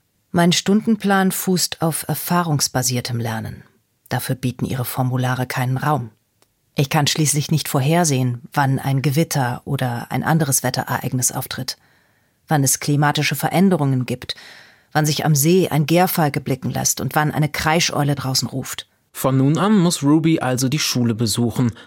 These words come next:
Speaker 2: was Lucas ein Dorn im Auge ist. Gleichzeitig versucht Nessa, Kontakt zu ihr aufzunehmen.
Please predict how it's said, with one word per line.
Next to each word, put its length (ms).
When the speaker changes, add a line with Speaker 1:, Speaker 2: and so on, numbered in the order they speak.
Speaker 2:
was 240
Lucas 400
ein 320
Dorn 220
im 120
Auge 240
ist. 320
Gleichzeitig 640
versucht 320
Nessa, 340
Kontakt 560
zu 100
ihr 200
aufzunehmen. 580